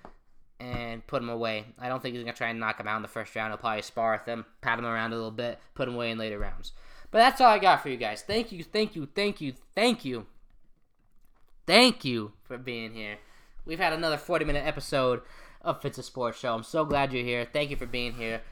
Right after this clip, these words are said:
I will see you guys. Let's see. I'll record again on Wednesday. Uh, gonna talk N F L top five. Gonna talk probably a little N B A. We'll see what's going on in the league then. Gonna talk some college football. The college football playoff rankings go out, come out on Tuesday.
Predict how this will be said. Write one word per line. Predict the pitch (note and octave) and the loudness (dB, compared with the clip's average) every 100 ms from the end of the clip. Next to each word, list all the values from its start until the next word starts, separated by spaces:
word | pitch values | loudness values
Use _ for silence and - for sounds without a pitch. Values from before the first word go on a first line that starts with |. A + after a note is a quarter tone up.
| - | -8
I | C3+ | -6
will | C3+ | -6
see | - E3+ | -8 -6
you | E3 D#3 | -4 -2
guys. | D#3 D#3 D3+ D3 | 2 4 4 0
Let's | C#3 | -4
see. | - B2 | -8 -4
I'll | C3 | -2
record | C3 B2+ E3+ D#3+ | -2 -2 -2 0
again | D3 D#3 | 0 -2
on | D3 C3+ | 0 -2
Wednesday. | C3 D3 D3 B2+ C3+ C3+ C3+ - - - - | -2 -2 -2 0 2 2 0 -4 -20 -20 -16
Uh, | - A#2+ | -12 -10
gonna | B2 B2+ A#2+ | -6 -4 -2
talk | C3+ A2+ | 0 0
N | C#3 C3+ | -2 -6
F | C3 | -4
L | C#3 | -4
top | B2+ C3 G#2 | 0 2 0
five. | - D3 D3 C#3+ C3 C3 - - - B2+ | 0 4 6 6 4 0 -8 -20 -18 -10
Gonna | B2+ | -8
talk | - C3 - | -2 -2 0
probably | B2+ A#2+ | 0 0
a | |
little | B2 | -2
N | B2 B2+ | -4 -4
B | B2 C3 | -2 0
A. | C3 B2+ | 0 0
We'll | A#2+ | -2
see | - B2+ | -6 -6
what's | A#2+ | -6
going | - B2 A#2+ | -4 -4 -2
on | A#2 | -2
in | A2+ | -4
the | |
league | A2+ B2 A2+ A#2 | -4 -4 -4 -2
then. | A#2+ A#2 A2+ - - - - - | 0 0 -2 -10 -20 -20 -20 -6
Gonna | C3 A#2+ | -4 -4
talk | - A#2 A2+ - - - - | 0 2 2 0 -14 -20 -20
some | - - A2+ | -14 -10 0
college | C3 A2+ | 4 4
football. | - D#3+ D3+ C#3+ | 2 -2 4 4
The | C3 | 4
college | C#3 C3 | 0 0
football | C3 | -4
playoff | B2 C#3 C3+ | -2 0 0
rankings | C3+ C3 C3 | -2 -2 -4
go | A#2+ | 0
out, | B2+ B2 - | 2 2 0
come | C3+ | -2
out | A#2 | 0
on | G#2+ | 0
Tuesday. | G#2+ C#3+ C3+ B2 C3 B2 | -4 -4 -4 0 0 0